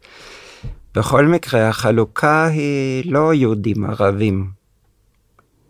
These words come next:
ואיפה שאנחנו כרגע במדינה, אני חושב אחד הבעיות היא החלוקה הזאת.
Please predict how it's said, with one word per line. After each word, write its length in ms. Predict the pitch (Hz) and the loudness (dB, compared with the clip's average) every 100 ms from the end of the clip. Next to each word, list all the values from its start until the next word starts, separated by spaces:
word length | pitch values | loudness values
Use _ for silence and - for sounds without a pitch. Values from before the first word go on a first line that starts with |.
| _ _ - - | _ _ -20 -12
ואיפה 1300 | 123 139 131 131 - - _ _ _ 117 127 147 131 | -6 -2 -2 -4 -10 -16 _ _ _ 0 0 2 0
שאנחנו 540 | 120 110 113 139 127 | 2 2 2 0 -2
כרגע 420 | 139 135 135 151 | -2 0 2 2
במדינה, 880 | 117 120 117 107 117 127 165 147 147 | 0 -2 -2 -4 -4 -2 0 0 -2
אני 200 | 101 107 | -2 -4
חושב 400 | 104 107 - 127 | -4 -6 -4 -2
אחד 300 | 123 - 127 | -4 -4 -4
הבעיות 580 | 123 - 120 127 151 160 | -2 -2 -4 -2 -2 -4
היא 400 | 135 123 123 123 | -6 -6 -4 -4
החלוקה 720 | 123 120 123 120 123 151 151 | -4 -6 -4 -4 -4 -6 -4
הזאת. 420 | 139 95 113 - | -6 -8 -12 -14